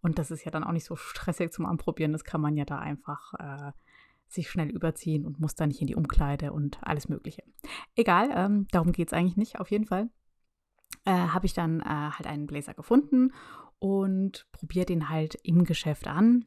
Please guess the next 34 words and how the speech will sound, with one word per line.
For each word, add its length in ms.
also 160
nicht 180
in 40
der 120
Umkleide, 400
sondern 280
im 80
Geschäft 480
und 240
stehe 240
halt 160
so 120
vorm 260
Spiegel 640
und 160
dreh 220
mich 340
und 80
guck 360
und 340
überleg 420
so, 200
gefällt 340
er 80
mir, 140
gefällt 340
er 80
mir 80
nicht. 280
Und, 480
ähm, 440
dann 180
kommt 280
so 280